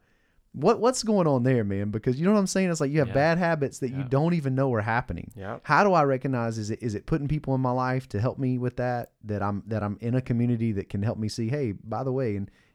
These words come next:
Speaker 1: you know, we're talking about something light with fingernails, but obviously there's much more serious things in life. How do you, A, recognize when there's a bad habit present to help you identify? 'Cause sometimes it's kinda like a blind spot.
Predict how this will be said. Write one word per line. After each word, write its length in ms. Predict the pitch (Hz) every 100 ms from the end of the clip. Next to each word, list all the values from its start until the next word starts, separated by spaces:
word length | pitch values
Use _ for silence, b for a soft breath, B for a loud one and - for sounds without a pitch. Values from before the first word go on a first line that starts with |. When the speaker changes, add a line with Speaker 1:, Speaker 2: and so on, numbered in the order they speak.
| -
Speaker 1:
you 60 |
know, 60 | 165
we're 80 | 160
talking 120 | 156
about 120 | 110
something 180 | 113 101
light 220 | 113 120
with 100 | 95
fingernails, 320 | - 143 110 101
but 140 | 101
obviously 340 | 95 135 131 123
there's 100 | 113
much 200 | 110 -
more 140 | 104
serious 320 | - 123 101
things 280 | - 143 123
in 100 | 98
life. 280 | 95 95 92 b b b b b b
How 160 | 143 147
do 80 |
you, 120 | 147 110
A, 160 | 127 123
recognize 1000 | 123 131 110 110 110 110 107 101 - - _ _ _ _ _ _ _ _ _ _ -
when 200 | 117 135
there's 160 | 131
a 60 | 113
bad 260 | 98 110 113
habit 300 | 110 101 -
present 500 | 117 110 95 90 - _ _ _ -
to 120 | 107
help 220 | 120 107
you 100 | 110
identify? 460 | 101 113 117 107 95
'Cause 160 | 113
sometimes 480 | - 151 156 127 113
it's 300 | 110 127 123
kinda 160 | - 127
like 160 | 120
a 40 | 98
blind 320 | 101 95 90
spot. 360 | - 76 82